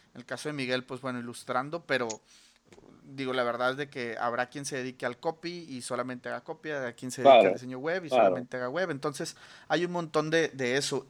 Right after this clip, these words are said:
Speaker 1: Eh, cuando te contacta a ti Sensa, eh, ¿Sensa dónde está? ¿En, en Nueva York?
Speaker 2: Bueno, no. En Nueva York trabajo con Compliment y con
Speaker 1: Ok.
Speaker 2: Staff Only también, pero Sensa está en Sevilla. Es muy curioso esto.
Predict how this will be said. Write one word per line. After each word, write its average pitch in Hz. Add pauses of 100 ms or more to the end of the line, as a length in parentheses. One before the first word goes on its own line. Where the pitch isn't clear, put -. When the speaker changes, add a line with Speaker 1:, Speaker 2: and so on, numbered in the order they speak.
Speaker 1:
Eh, 160
cuando 165
te 175
contacta 165
a -
ti 190
Sensa, 180 (380)
eh, -
¿Sensa 208
dónde 214
está? 151
¿En, 143
en 139
Nueva 139
York? 185 (560)
Speaker 2:
Bueno, 131 (480)
no. 156 (460)
En 120
Nueva 123
York 151
trabajo 160
con 123
Compliment 110 (220)
y 110
con 107
Speaker 1:
Ok. -
Speaker 2:
Staff 131
Only 120
también, 120
pero 120
Sensa -
está 170
en 143
Sevilla. 104
Es 123
muy 135
curioso 123
esto. -